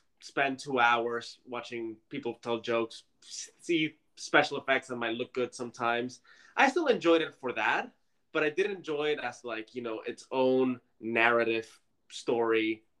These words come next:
where, like, it was trying to tell something or give a message or a moral. That I, yeah, I didn't enjoy that because th-, there was none.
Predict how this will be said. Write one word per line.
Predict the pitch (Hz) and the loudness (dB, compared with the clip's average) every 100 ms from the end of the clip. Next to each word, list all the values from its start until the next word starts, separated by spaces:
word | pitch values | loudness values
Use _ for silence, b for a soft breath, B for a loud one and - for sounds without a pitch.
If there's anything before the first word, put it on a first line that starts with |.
| - | -12
where, | 120 113 | -4 -2
like, | 110 | -2
it | |
was | 113 - | -6 -4
trying | 131 123 | -2 -2
to | - | -4
tell | 131 120 117 110 - | -6 -2 -2 -4 -8
something | - 113 110 104 | -6 -4 -4 -8
or | 104 107 | -6 -6
give | 117 123 | 0 0
a | 113 | 2
message | 110 113 117 110 | 2 0 -2 -8
or | 104 | -8
a | 104 | -10
moral. | 107 107 107 | -8 -6 -6
That | 104 131 127 | 4 6 6
I, | 123 | 4
yeah, | 117 - - | 0 -8 -4
I | |
didn't | 120 120 113 | -2 -2 -4
enjoy | 107 113 107 | -6 -6 -6
that | 101 101 | -4 -6
because | 104 101 98 | -10 -14 -10
th-, | 131 131 | -4 2
there | 165 | 6
was | 214 - | 4 4
none. | - | -8